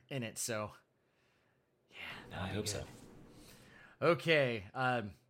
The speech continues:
Speaker 1: for G one, uh, G one action, Taichi and Chase Owens, as we said before, uh,
Speaker 2: Mm-hmm.
Speaker 1: Goto and Sanada, uh, Tanahashi versus Yoshihashi, Battle of the Hashis.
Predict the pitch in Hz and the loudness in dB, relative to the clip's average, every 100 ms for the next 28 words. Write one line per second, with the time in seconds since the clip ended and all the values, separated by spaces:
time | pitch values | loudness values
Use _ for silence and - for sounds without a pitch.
0 | _ _ _ _ _ - 156 139 233 220 | _ _ _ _ _ -2 0 2 2 4
1 | 214 190 170 139 139 135 131 - 185 208 | 6 6 4 4 4 4 2 2 2 6
2 | 190 170 160 151 - 135 110 - _ _ | 4 6 6 6 4 -2 -4 -10 _ _
3 | _ _ _ _ _ - 165 180 - 190 | _ _ _ _ _ 4 6 8 6 4
4 | 185 170 143 - 190 - 180 185 185 139 | 4 4 0 0 2 4 6 6 2 -2
5 | 131 139 151 131 123 147 147 147 139 _ | -4 -2 -2 -2 -2 0 2 0 -4 _
6 | - _ _ 135 131 123 120 110 98 156 | -20 _ _ 4 6 6 4 0 0 2
7 | 160 170 160 147 131 - 135 175 185 180 | 2 2 2 2 -2 -2 2 6 8 8
8 | 180 139 - _ _ _ _ _ _ _ | 4 2 -8 _ _ _ _ _ _ _
9 | _ - - 139 127 123 175 190 175 196 | _ -4 2 4 4 4 6 8 8 6
10 | 190 - 175 147 147 139 147 240 - 139 | 4 2 0 2 2 2 6 8 6 6
11 | 135 131 196 156 147 143 131 139 156 - | 4 4 2 6 6 6 4 4 4 0
12 | 247 - | -6 -8